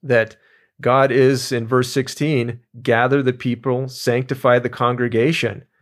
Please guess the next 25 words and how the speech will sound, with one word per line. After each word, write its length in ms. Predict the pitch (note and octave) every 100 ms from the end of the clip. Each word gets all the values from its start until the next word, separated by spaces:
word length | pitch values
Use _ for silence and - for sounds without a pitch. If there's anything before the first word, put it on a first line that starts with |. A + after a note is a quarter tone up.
| _ _ _ _
It 180 | - A#2
says, 400 | - C3 A#2+ A2+ - _
"Let 300 | - B2+ C3+
the 80 | C#3
bridegroom 720 | A#2+ A#2+ A#2+ C#3+ C3+ C3+ C3
go 200 | A#2 B2+
forth 600 | B2+ - C#3 D#3+ A#2+ A#2 - -
out 160 | B2 B2+
of 100 | A#2
his 180 | A2+
chamber 680 | - - C#3 E3 A#2+ G#2+ A2 _ _ _
and 160 | - B2
the 60 | A2+
bride 400 | A#2 A#2+ C#3 B2+
out 180 | A#2+
of 60 | A#2
her 100 | A#2
closet. 500 | A2+ A2+ B2+ C3 G2+
Let 160 | A#2 A2+
the 80 |
priests 480 | A2 - D3+ E3+ -
and 80 | B2
the 60 | A2
ministers 580 | A2+ D3+ D#3+ - A#2
weep." 420 | G#2+ B2+ D#3 A#2+